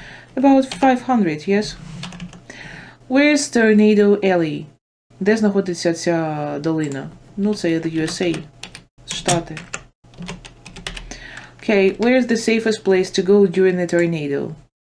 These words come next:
Basement. Підвал, basement, або a place without, е, windows. М, is it safe to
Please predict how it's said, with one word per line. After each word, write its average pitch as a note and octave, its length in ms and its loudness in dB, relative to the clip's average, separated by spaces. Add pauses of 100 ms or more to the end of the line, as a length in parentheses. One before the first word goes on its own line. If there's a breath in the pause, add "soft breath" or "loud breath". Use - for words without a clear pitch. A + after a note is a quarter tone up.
(120)
Basement. A#3+ 600 0 (1200)
Підвал, G3+ 380 2 (380)
basement, F#3+ 500 0
або G3 240 2
a F#3+ 200 0
place B3+ 320 0
without, F#3 540 0 (420)
е, D#3 220 -8
windows. D3+ 540 -6 (1160 loud breath)
М, F#3+ 400 0
is C4+ 120 4
it C#4 100 0
safe B3+ 300 2
to G#3+ 40 2